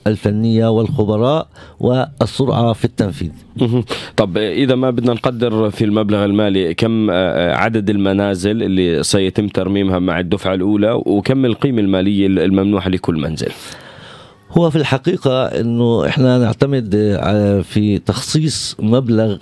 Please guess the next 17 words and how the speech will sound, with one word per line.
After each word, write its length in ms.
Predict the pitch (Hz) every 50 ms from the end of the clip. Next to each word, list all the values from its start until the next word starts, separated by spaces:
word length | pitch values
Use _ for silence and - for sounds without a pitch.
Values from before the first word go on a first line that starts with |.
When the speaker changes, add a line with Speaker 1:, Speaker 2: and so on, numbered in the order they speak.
| - -
Speaker 1:
ل-، 600 | 87 98 95 101 101 101 101 98 95 95 87 82
من 160 | 92 107 98
خلال 320 | - - 107 107 123 123 113
الخطة 420 | 101 - - - - - - 127
العامة 540 | 117 107 95 95 113 135 139 127 117 107 98
لمشروع، 680 | 95 101 95 95 92 - - - 107 113 107 95 - 64 73
آه، 380 | 92 92 95 90 90 87 87
صندوق 320 | 85 - - 98 104 110 -
التكافل 340 | - - - - 104 101 92
الخيري 400 | 87 - - 107 113 120 131 131
والمنحة 360 | 110 101 92 101 98 - -
المقدمة 580 | 101 101 101 - 104 95 92 95 98 95 87 90
إلينا 320 | 92 101 107 101 101 98
من 220 | 95 95 95 95 95
الصندوق 380 | - - 95 95 98 92 -
العربي 280 | - - 90 95 80 90
للنماء، 540 | 82 80 82 87 90 90 98 98 - -